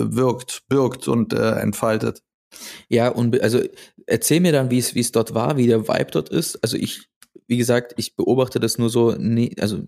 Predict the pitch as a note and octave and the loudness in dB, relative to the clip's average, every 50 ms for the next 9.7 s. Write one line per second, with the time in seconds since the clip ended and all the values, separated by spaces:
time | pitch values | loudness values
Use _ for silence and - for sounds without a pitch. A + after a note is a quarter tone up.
0 | - _ _ _ - A2+ A2+ A#2 A#2 A2+ A2 G#2 G#2+ A#2+ C#3 C#3+ - - - - | -14 _ _ _ -2 0 2 2 2 2 0 0 0 2 0 0 -2 -4 -8 -10
1 | - - - - - - - _ - - - A#2 A#2 A2+ A2+ A2+ A#2 A2+ A2 G#2 | -12 -12 -12 -10 -10 -10 -12 _ -10 -4 -2 0 0 2 2 0 0 0 0 0
2 | G#2+ G#2 G#2+ G#2 A2 B2+ C#3 D3 D3 C#3 B2+ C3 C3 C3+ - - - - - - | 0 0 -2 0 2 2 2 4 2 2 2 0 -2 -2 -4 -8 -12 -12 -6 -2
3 | A#2+ B2 C3 B2+ A2 G#2+ G#2 F#2+ G2+ A2+ A2+ - A2+ A2 - - - - B2 - | 0 0 0 2 2 2 2 2 0 -2 0 0 -2 0 0 0 0 -2 -2 -6
4 | - - B2+ C3 B2+ - - - A2+ A2 F#2+ A2+ A2+ A2 A2 A2 A2+ - - A2 | -4 -2 -2 -2 -2 -2 -2 0 0 0 2 2 2 2 2 2 0 0 -2 -2
5 | A2 A2+ A2+ A2+ - - - _ - - - - - - _ _ - - - - | -2 -4 -4 -4 -6 -8 -10 _ -18 -16 -14 -16 -18 -18 _ _ -20 -20 -10 -4
6 | B2 G#2+ A2 G#2+ G#2 B2 A2 A2+ - G#2+ A2+ D3+ D3+ - - D3 C#3 - - - | -2 -2 0 0 -2 -2 -2 0 2 2 2 2 0 0 -2 -2 -2 -2 -4 -6
7 | A2+ A#2 A2+ G#2 G#2+ G2+ G#2+ G2+ G2+ F2+ - - A#2+ - - A2+ B2+ B2+ A#2+ B2+ | -2 0 0 2 2 2 0 0 -2 -2 -4 -4 -4 -4 -2 -2 -2 0 0 0
8 | B2 B2 B2 - - C#3 C3+ - - - F3+ - _ _ _ _ - A2 A#2+ B2+ | 0 0 -2 -2 -2 -6 -6 -4 -4 -6 -6 -6 _ _ _ _ -2 0 0 0
9 | C3 C3 - - - - A2+ A2 A2 A2+ A#2 A2+ A2+ - | 0 -4 -6 -6 -2 0 2 2 2 2 0 -2 -4 -8